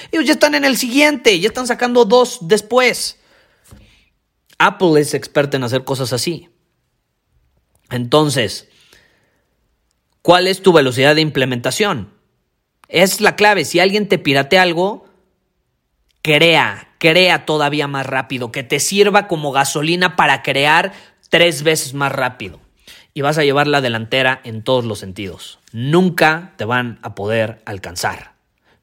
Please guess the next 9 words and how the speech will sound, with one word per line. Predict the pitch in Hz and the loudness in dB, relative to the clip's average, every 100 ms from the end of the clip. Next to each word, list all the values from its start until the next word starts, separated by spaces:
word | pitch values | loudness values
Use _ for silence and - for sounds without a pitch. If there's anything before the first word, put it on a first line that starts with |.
| _ | _
Nunca. | 82 95 135 127 92 - _ _ _ _ _ _ _ _ _ _ | -10 -2 0 0 -4 -12 _ _ _ _ _ _ _ _ _ _
Esa | 120 131 135 | -2 0 0
es | |
la | 120 107 | -4 -2
clave. | 120 95 - _ _ _ _ _ _ _ _ - | -2 -2 -8 _ _ _ _ _ _ _ _ -2
Esa | 147 135 | 0 0
es | 135 | 0
la | 123 | -2
clave. | - 110 90 - | -2 -6 -8 -16